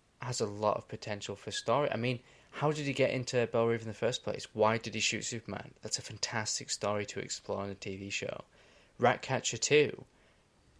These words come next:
her whole fucking story with her dad, or even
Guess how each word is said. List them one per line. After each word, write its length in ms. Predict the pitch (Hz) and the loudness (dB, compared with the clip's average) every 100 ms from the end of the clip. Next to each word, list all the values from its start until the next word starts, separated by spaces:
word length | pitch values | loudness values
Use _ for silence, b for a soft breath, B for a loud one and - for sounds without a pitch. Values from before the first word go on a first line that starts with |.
| - | -10
her 600 | - 147 143 147 127 - - - | -2 10 12 12 10 6 -2 -18
whole 720 | - 143 135 127 123 113 - | -4 6 6 8 4 2 -6
fucking 600 | - 127 - 123 120 117 - | -10 -8 0 0 0 -4 -6
story 400 | - - 127 127 | -8 2 4 4
with 140 | 120 | 2
her 60 | 117 | 0
dad, 440 | 120 131 139 - - B B | 4 4 2 -2 -10 B B
or 200 | - 131 | 4 6
even 540 | 156 185 107 98 139 | 6 4 2 2 -2